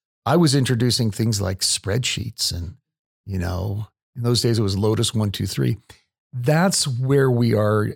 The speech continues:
deficient in the healthcare delivery system. And if you talk to any physician,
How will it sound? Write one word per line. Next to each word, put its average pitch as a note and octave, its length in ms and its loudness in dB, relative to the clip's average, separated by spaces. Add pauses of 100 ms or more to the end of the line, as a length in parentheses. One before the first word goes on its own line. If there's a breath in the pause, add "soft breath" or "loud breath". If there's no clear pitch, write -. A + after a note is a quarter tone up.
(120)
deficient A#2 600 0
in A#2+ 200 -2
the A2+ 60 2
healthcare G#2 380 -2
delivery F#2+ 360 -2
system. G#2+ 500 -4
And B2 80 -4
if B2+ 100 0
you F3 60 4
talk D#3+ 220 0
to E3 80 0
any D3+ 120 4
physician, C3 600 0